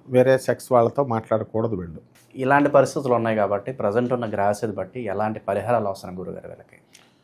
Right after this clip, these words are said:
Speaker 1: మిథున రాశి వారికి మెయిన్గా గురుబలం ఉంటే ఈ ఇల్యూజన్స్ నుంచి బయటకు వస్తారు, ఇన్ఫాక్చుయేషన్ నుంచి. ఇవన్నీ అజ్ఞానం వల్ల జరుగుతాయి, ఇగ్నోరెన్స్ వల్ల.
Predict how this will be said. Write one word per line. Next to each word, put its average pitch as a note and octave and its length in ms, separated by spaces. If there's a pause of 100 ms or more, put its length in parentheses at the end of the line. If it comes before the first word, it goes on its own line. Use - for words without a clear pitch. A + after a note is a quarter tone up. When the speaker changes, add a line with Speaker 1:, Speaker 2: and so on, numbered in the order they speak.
(240)
Speaker 1:
మిథున C3 240
రాశి E3+ 220
వారికి E3 200
మెయిన్గా D3 360
గురుబలం C#3+ 480
ఉంటే D3 280
ఈ C3+ 40
ఇల్యూజన్స్ C#3+ 600
నుంచి C#3 200
బయటకు B2+ 260
వస్తారు, A2+ 260
ఇన్ఫాక్చుయేషన్ A2+ 640
నుంచి. F#2 260 (1300)
ఇవన్నీ C3+ 240
అజ్ఞానం D3 380
వల్ల C#3+ 160
జరుగుతాయి, A#2+ 460
ఇగ్నోరెన్స్ G#2+ 640
వల్ల. E2+ 200